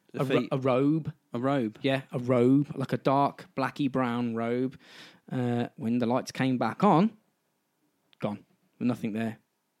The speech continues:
Speaker 1: Disappeared.
Speaker 2: Disappeared. The last known sighting, even though people are,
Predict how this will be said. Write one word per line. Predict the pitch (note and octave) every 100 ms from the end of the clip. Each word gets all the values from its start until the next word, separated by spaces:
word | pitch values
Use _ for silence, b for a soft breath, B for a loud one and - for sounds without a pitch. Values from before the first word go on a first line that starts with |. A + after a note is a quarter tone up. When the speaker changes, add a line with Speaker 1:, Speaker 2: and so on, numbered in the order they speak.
| _ _
Speaker 1:
Disappeared. | A#2+ - G#2+ A#2 G#2+ A2+ -
Speaker 2:
Disappeared. | B2+ - A2 A#2 A2+ - B B B
The | C3
last | C#3 F3 -
known | F3+ F3 E3+
sighting, | - D#3 D#3+ - A2+ A2 _ _ -
even | F3+ D3+
though | D3+ C3 A2 B2 - _ -
people | C#3 C3 B2+
are, | A#2 A#2 A2+